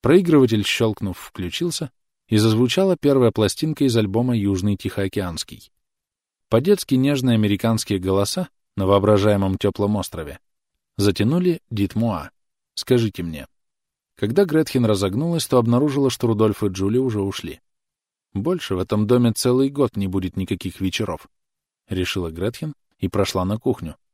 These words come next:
где Мэри Джейн налила ей виски. Мэри Джейн в эту пору ходила с длинными рыжими волосами, накладывала на веки густой слой синих теней и наклеивала длинные ресницы. Издали она выглядела красоткой,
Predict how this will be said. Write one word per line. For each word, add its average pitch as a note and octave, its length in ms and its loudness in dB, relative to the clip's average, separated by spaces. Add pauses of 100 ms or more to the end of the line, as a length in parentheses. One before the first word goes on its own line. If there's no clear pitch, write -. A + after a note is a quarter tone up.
где F#2+ 180 -4
Мэри F2+ 240 -2
Джейн A2+ 280 2
налила F#2 340 -2
ей F#2 200 -4
виски. - 380 -8 (800)
Мэри A#2+ 240 6
Джейн D#3+ 260 4
в C#3 60 6
эту B2 180 4
пору D#3 240 2
ходила B2+ 360 4
с A2 80 0
длинными B2+ 380 2
рыжими A#2+ 360 4
волосами, B2+ 580 -2 (460)
накладывала G2 560 2
на F#2+ 120 -2
веки G2 240 -2
густой F#2 400 -2
слой F#2+ 240 -2
синих F2+ 300 -4
теней G2+ 380 -6 (240)
и A2+ 40 0
наклеивала D3 540 2
длинные F#2+ 380 -4
ресницы. G2 540 -6 (840)
Издали F3 380 4
она C#3 220 4
выглядела C3+ 500 2
красоткой, C3+ 600 -6